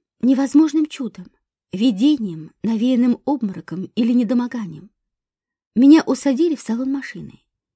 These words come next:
и только тогда я осмелилась открыть глаза. Вокруг было много людей в форме, а Аслан и Максим,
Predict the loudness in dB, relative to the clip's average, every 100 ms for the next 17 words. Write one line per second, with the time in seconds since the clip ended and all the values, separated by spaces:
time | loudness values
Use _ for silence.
0 | _ _ _ -4 0 0 0 -2 -2 0
1 | 0 -2 -2 -2 -2 -4 -12 -12 -12 -8
2 | -6 -6 -6 -8 -10 -18 -20 _ _ _
3 | _ _ _ _ _ _ -4 -2 0 0
4 | 2 2 4 4 2 0 -2 -4 -8 -10
5 | -14 -12 -18 _ _ _ _ _ _ -4
6 | -4 -6 -8 -6 -6 -6 -6 -6 -8 -8
7 | -8 -8